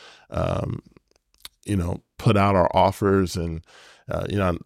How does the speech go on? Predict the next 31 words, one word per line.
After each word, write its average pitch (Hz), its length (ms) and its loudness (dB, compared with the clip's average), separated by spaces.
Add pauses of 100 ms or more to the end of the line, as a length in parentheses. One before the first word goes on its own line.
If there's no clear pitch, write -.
(240)
I'll 98 160 2
do 104 160 2
a 101 60 4
little 101 180 6
bit 98 140 2
of 95 100 2
teaching, 98 420 -4
but 87 120 -2
it's 87 140 -4
really 101 240 4
more 95 400 2
of, 87 720 0 (600)
uh, - 320 -4 (180)
a 95 60 0
membership 95 580 2
in 87 140 0
which 85 260 0
I'm 87 260 0 (220)
doing 95 360 2
it - 160 -2
with 95 280 0
you, 127 340 2 (260)
right? 98 420 2
'Cause, 87 580 0 (560)
you 101 100 -4
know, 85 240 -2
I 90 80 -2
think 95 280 -4 (640)
the 90 80 -4
more 95 280 2
people 87 680 -2